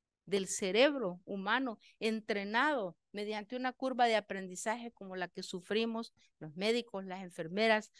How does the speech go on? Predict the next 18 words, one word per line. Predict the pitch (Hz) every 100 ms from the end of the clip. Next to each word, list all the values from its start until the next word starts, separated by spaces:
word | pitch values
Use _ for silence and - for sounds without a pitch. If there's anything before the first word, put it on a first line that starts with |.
| -
los | - 214
diferentes | 202 220 208 254 262 -
tecnólogos, | 208 196 214 240 240 254 247 _ _ _
es | 202 -
una | 226 220
cosa | - 196 -
que | 220 196
todavía | 196 175 165 170
falta. | - 180 160 - - _ _ _ _ _ _ _ _ _ _ _ _ _ _ _ _ _ _ _ _ _ _ _
Que | - 190
es | 226 233
útil, | 339 370 269 226 - _ _ _ _ _ _ _ _ -
que | 214
la | 208
cirugía | 208 190 190 226
robótica | 226 233 254 269 247 - 196
ya | 220
existe | 226 - - 330 - -